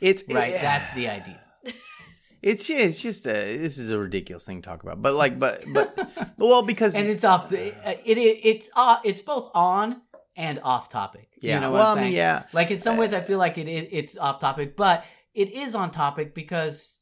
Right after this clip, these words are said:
Speaker 2: um, it is a piece of Aikido that, that generally, I think in a lot of ways gets overlooked.
Speaker 1: I believe Aikido is a system that, uh, will take you wherever you're at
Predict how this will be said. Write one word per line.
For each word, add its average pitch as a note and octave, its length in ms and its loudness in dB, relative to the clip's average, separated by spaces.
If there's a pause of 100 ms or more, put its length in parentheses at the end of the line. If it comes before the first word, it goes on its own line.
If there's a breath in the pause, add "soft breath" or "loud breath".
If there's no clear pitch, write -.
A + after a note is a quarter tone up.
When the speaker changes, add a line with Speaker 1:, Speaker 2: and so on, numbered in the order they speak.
(120)
Speaker 2:
um, C#3+ 380 -4
it F3+ 140 -6
is G3+ 260 0
a E3+ 120 -6
piece F3+ 340 -12
of D#3+ 180 -8
Aikido D#3+ 500 -2
that, C#3 260 -8
that - 200 -8 (680)
generally, C#3 800 -8
I A#2+ 120 -8
think B2+ 200 -12
in B2+ 60 -8
a B2 40 -10
lot B2 180 -6
of C3+ 60 -8
ways D3 160 -8
gets D3+ 200 -18
overlooked. G3 440 -20
Speaker 1:
I C#3+ 80 2
believe E3+ 280 2
Aikido C#3+ 320 -2
is D#3+ 120 -2
a E3 60 -8
system G2+ 640 -6
that, A2+ 480 -2
uh, A2+ 280 -2
will A2+ 240 0
take - 520 -8
you D3+ 500 -4
wherever C3 600 2
you're B2+ 320 -2
at - 380 -4